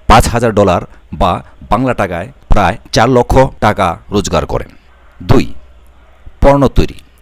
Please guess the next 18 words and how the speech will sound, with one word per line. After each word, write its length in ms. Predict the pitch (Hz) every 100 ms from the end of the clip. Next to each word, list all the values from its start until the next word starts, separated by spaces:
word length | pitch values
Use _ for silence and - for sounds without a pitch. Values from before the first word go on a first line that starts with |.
| _ -
বিশ্বের 360 | 76 - - 160
মধ্যে 380 | 151 123 117 131 - -
সবচেয়ে 440 | - - 139 151 98
বেশি 240 | 117 143
পর্নো 260 | - 127 131
সিনেমা 280 | 135 127
তৈরি 220 | 113 104 92
হয় 280 | 82 92 - - -
আমেরিকায়। 460 | 95 95 78 - - - _ - -
দুই 180 | - 147
নম্বরে 300 | 151 147 143
আছে 320 | 123 117 120 - - 71
জার্মানি। 420 | 95 85 67 - - - -
আমেরিকায় 420 | - 104 147 - 151
সপ্তাহে 540 | - 117 - 135 120
গড়ে 340 | 104 104 92 160 - - -
পাঁচশোটি 540 | 95 - 147 123 120 202
ও 240 | 82 85